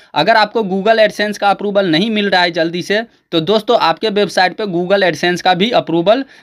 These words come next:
जल्दी से मिल जाएगा, क्योंकि जब तक आपके वेबसाइट पे सही से ट्रैफिक नहीं आएगा तब तक जो है आपको Google AdSense का भी अप्रूवल नहीं मिलेगा। बाकी चलिए, अगर आपको Google AdSense का अप्रूवल मिला हुआ है तो अच्छी बात है।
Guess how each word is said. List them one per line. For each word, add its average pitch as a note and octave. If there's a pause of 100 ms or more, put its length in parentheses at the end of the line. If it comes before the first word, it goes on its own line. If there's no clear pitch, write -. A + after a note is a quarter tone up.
जल्दी F3+
से B3+
मिल F3
जाएगा, A2+ (300)
क्योंकि G#3+
जब F#3
तक A#3
आपके F3+
वेबसाइट G3
पे G#3
सही F#3+
से G3
ट्रैफिक F3+
नहीं G3+
आएगा E3+ (320)
तब E3+
तक A3
जो F#3+
है G3
आपको F3+
Google F3
AdSense F3
का F3+
भी G3+
अप्रूवल E3
नहीं D#3
मिलेगा। A2+ (340)
बाकी D#3
चलिए, A3
अगर A3+
आपको A3
Google G#3
AdSense G#3+
का G#3
अप्रूवल G#3
मिला G3+
हुआ G3+
है G#3
तो G#3
अच्छी E3
बात F3
है। G#3